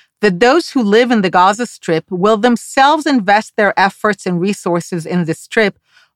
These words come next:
only if they believe that their future lies there. Therefore, it is out of the question to entrust rebuilding efforts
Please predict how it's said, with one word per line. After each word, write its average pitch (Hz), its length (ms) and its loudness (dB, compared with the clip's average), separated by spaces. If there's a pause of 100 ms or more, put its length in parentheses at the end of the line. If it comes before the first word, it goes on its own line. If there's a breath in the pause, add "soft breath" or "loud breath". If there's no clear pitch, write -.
(140)
only 339 380 4
if 302 120 -4
they 247 160 2
believe 190 460 0
that 170 160 0
their 190 120 0
future 240 540 -4
lies 165 460 0
there. - 260 -14 (500)
Therefore, 247 680 2
it 208 120 0
is 190 160 0 (120)
out 269 200 4
of 302 120 -6
the 320 80 -2
question 220 640 -2
to - 140 -6
entrust 240 480 -2
rebuilding 220 600 0
efforts 180 560 -4